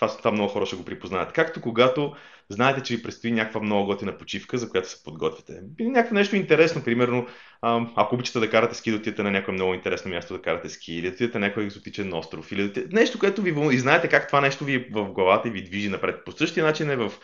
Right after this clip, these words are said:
деня, по същия начин е за седмицата. И, а, опитвам се да си изграждам живота точно по този начин, когато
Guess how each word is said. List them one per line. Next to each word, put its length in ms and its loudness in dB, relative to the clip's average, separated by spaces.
деня, 360 0
по 60 -10
същия 260 -4
начин 180 -4
е 40 -2
за 120 -4
седмицата. 600 -2
И, 400 -2
а, 180 -10
опитвам 340 -4
се 100 -2
да 80 2
си 120 -6
изграждам 400 4
живота 300 2
точно 240 -4
по 80 -20
този 280 -2
начин, 300 -4
когато 460 -2